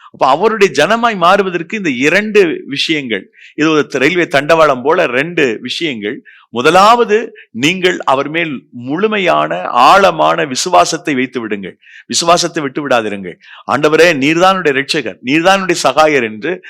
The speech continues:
அவரை உறுதியாய் பிடித்துக் கொள்ளுங்கள். இரண்டாவது, தேவனுடைய சித்தம், அஹ், என்ன என்பதை கண்டுபிடித்து, தேவனுடைய சித்தத்தின்படி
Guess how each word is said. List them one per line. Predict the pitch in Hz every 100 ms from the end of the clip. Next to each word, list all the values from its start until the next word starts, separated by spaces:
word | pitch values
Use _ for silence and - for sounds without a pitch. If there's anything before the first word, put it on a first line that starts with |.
| -
அவரை | - 143 160
உறுதியாய் | 151 208 214 208 185
பிடித்துக் | 165 165 151
கொள்ளுங்கள். | 123 104 95 95 - - _
இரண்டாவது, | 107 117 151 233 254 233 202 185 247 392 - _ 107
தேவனுடைய | 147 233 247 214
சித்தம், | 175 - 180 _ 226 196 120 - _ _ -
அஹ், | - 113 113
என்ன | 147 170 170
என்பதை | 143 131 117
கண்டுபிடித்து, | - 110 113 117 113 113 151 120 - - -
தேவனுடைய | 143 180 180
சித்தத்தின்படி | 151 - 170 202 190 196 202